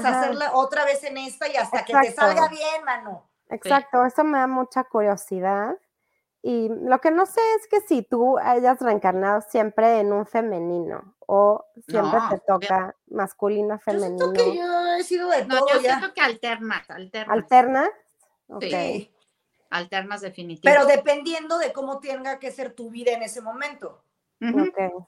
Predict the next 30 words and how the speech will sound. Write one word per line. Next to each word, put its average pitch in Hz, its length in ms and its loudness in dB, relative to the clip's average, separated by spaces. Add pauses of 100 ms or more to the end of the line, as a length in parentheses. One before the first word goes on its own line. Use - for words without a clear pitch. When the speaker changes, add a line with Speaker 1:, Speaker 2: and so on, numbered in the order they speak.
(120)
Speaker 3:
ujú. 214 120 -6
Speaker 1:
O 240 40 -4
sea, 247 480 4
ahorita 277 220 -4
lo 311 120 -8
que 240 80 -10
tienes 277 240 -14
que 294 80 -12
venir 269 220 -6
a 277 40 -6
aprender, 240 380 -8
a 254 100 -2
fuerza 277 240 -10
tienes 269 240 -12
que 269 120 -8
venir, 262 340 -10
eh, 214 540 -10
Speaker 2:
En 208 160 -4
Speaker 1:
en, 208 60 -16
Speaker 2:
femenino. 208 440 2
Speaker 1:
en 196 160 0
mujer. 196 260 0 (400)
Ajá. 175 400 -4
Speaker 2:
Ok. 190 400 -2
Speaker 3:
Exacto, - 520 -12 (280)
exacto. 160 540 -12
Sí, - 200 -14
estoy 180 200 -6
de 180 100 -2
acuerdo. 160 380 -6